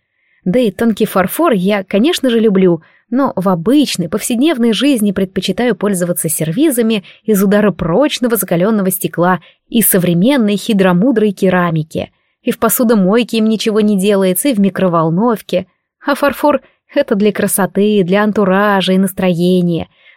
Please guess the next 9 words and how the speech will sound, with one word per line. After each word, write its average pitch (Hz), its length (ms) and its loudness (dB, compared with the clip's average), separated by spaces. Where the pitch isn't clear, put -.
для 180 140 0
чашечки 208 540 -2
кофе, 214 640 0
и 220 200 -2
обращаться 190 580 0
с - 120 -4
ним 202 140 2
надо 214 300 0
бережно. 170 800 -2